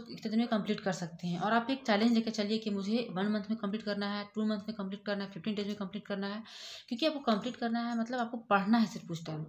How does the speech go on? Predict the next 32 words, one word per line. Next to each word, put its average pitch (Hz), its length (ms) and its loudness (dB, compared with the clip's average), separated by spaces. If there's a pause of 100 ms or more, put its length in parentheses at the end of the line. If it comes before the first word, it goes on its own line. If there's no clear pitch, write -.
(120)
आपको 190 220 0
ज़्यादा 208 160 2
कुछ 208 180 -2
revise 196 280 0
नहीं 202 100 -2
करना 196 200 -2
है, 190 80 0
notes 190 240 -2
नहीं 202 120 -2
बनाना 185 240 -4
है, 190 180 -8 (440)
extra 185 220 -4
काम 220 120 2
कुछ 220 220 -4
नहीं 190 100 -2
करना 175 160 -2
है, 175 60 -4
सिर्फ 208 160 -4
आपको - 140 -20
पढ़ना 165 260 0
है। 147 200 -2 (140)
सिर्फ 226 240 -8 (340)
जिस 214 100 -2
तरह 214 80 0
से 220 120 -4
आप - 180 -6 (100)
newspaper 208 360 0
पढ़ते 214 280 0
हैं 208 60 0
उस - 60 -10
तरह 208 140 -4
से 208 80 -6